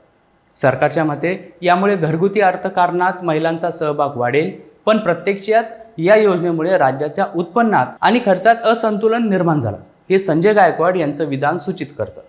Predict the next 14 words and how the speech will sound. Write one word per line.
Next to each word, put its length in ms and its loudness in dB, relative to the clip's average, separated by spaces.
राज्य 300 2
सरकारने 460 0
हे 120 0
जाहीर 300 4
केलं 240 -2
होतं 300 -4
की 240 -4
लाडकी 300 2
बहीण 260 2
योजनेसाठी 640 -2
स्वतंत्र 480 -2
निधी 280 -2
दिला 300 2
जाईल, 200 -2